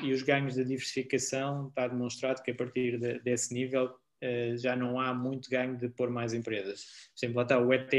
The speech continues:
F do índice mundial, pode ter mil e seiscentas empresas, mas não vai ter menos risco, aliás, vai ter mais risco do que o nosso portfólio. Eh, porquê? Porque o nosso portfólio tem aquelas empresas de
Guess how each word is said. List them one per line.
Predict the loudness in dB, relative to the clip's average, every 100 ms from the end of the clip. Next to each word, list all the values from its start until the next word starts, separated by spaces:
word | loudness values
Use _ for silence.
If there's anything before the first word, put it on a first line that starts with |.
| 6
F | 4 0 -12 _ _ _ _
do | 0 2
índice | 4 4 2
mundial, | 0 2 4 6 8 6 4 -4 -20 -20 _ 0
pode | 2 4 6
ter | 6
mil | 8 6
e | 6
seiscentas | 6 4 4 2 2 2 2
empresas, | 2 8 8 8 4
mas | 2 0
não | 2 2
vai | 4 6 6 4
ter | 4 4 4
menos | 0 0 -2 -4 -8 -6 0
risco, | 0 0 -6 -8 -8 _ -20 _ _ _ _ 0
aliás, | 2 4
vai | 4
ter | 4
mais | 4 4 4
risco | 2 -2 -2
do | -4 -2
que | 2
o |
nosso | 2 2 2
portfólio. | 2 2 -2 -2 -4 _ _ -8
Eh, | -4 -2 0 -2 -4
porquê? | -4 0 0
Porque | 0 -4
o | -2
nosso | -2 0
portfólio | -2 0 0
tem | 2 2
aquelas | 4 4 4
empresas | 2 2 2 0
de | -4